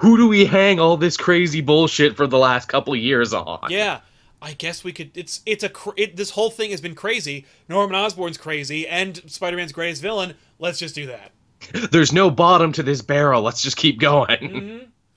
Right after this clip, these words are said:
Speaker 1: Maybe we'll see some daylight
Speaker 2: Here's
Speaker 1: if
Speaker 2: the
Speaker 1: we
Speaker 2: thing.
Speaker 1: keep di-
Speaker 2: We can't fuck up any more <laughs> than we already have. We might as well
Speaker 1: <laughs> It's a
Speaker 2: bring back Green Goblin.
Speaker 1: Sure.
Speaker 2: Worst case scenario, he's a clone.
Speaker 1: Yeah.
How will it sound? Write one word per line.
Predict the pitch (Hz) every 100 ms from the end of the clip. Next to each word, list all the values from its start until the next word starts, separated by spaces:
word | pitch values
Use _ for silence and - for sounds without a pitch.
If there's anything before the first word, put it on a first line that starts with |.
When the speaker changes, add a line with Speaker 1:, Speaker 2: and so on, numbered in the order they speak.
| -
Speaker 1:
Maybe | 143 185
we'll | 180 170
see | 143 - 185
some | - 151
daylight | 139 160 160 147 117 98 -
Speaker 2:
Here's | 240 247
Speaker 1:
if | 233
Speaker 2:
the |
Speaker 1:
we |
Speaker 2:
thing. | 294 190
Speaker 1:
keep |
di- | 143 135
Speaker 2:
We | 196
can't | 220 208 226
fuck | - 202 214
up | 214 214
any | 208
more | 208 202 240
<laughs> |
than | -
we | 269 254
already | 285 285 277 - -
have. | 262 214 233 - _ _ - - -
We | 175
might | 190 202
as |
well | 220
Speaker 1:
<laughs> |
It's | 156
a |
Speaker 2:
bring | 180 202
back | 214 208
Green | 214 233
Goblin. | 233 233 156 117 _ _ _ _ _ _ -
Speaker 1:
Sure. | - 165 139 104 - -
Speaker 2:
Worst | 381 -
case | 349 415
scenario, | 381 349 359 330
he's | 285 262
a |
clone. | - 277 285 262 226 - _ _ _ _ _ _ -
Speaker 1:
Yeah. | 185 190